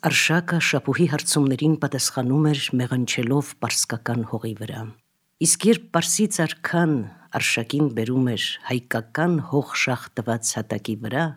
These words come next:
Արշակը սաստիկ ըմբոստանալով հպարտորեն լեզուն փոխում էր և հիշելով հայ արշակունիների ազգակից պարթև արշակունիներին, որոնցից Սասանյանները բռնազավթել էին Իրանի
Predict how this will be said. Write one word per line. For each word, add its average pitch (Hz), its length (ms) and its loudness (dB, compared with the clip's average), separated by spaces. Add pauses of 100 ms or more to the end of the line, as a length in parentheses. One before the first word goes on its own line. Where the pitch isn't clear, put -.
(560)
Արշակը 170 600 0
սաստիկ - 560 0
ըմբոստանալով 135 960 0 (420)
հպարտորեն 135 640 0
լեզուն 131 400 2
փոխում 135 480 0
էր 143 140 -4 (540)
և 147 160 2
հիշելով 185 480 2
հայ 135 220 2
արշակունիների 127 880 0
ազգակից 123 680 -2 (100)
պարթև - 560 -2
արշակունիներին, 113 880 -2 (540)
որոնցից 156 440 2
Սասանյանները 131 720 2
բռնազավթել 131 840 -2
էին 113 180 -2
Իրանի 110 380 -4